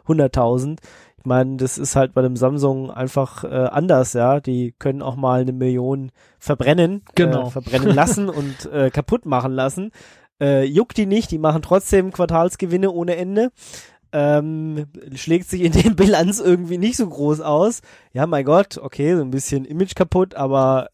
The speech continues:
Speaker 1: äh, egal, die nächsten, äh, Galaxy-Dinger verkaufen sich dann wieder, äh, wie geschnitten Brot sozusagen.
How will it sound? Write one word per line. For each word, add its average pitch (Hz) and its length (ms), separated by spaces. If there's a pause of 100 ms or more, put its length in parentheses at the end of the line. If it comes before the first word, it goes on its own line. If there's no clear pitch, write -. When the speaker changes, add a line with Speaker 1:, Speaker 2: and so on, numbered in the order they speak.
Speaker 1:
äh, 131 400
egal, 147 480
die 143 120
nächsten, 143 580 (600)
äh, 139 280
Galaxy-Dinger 147 760
verkaufen 139 460
sich 147 160
dann 143 220
wieder, 135 560
äh, 131 140
wie 131 100
geschnitten 139 360
Brot 135 320
sozusagen. 190 720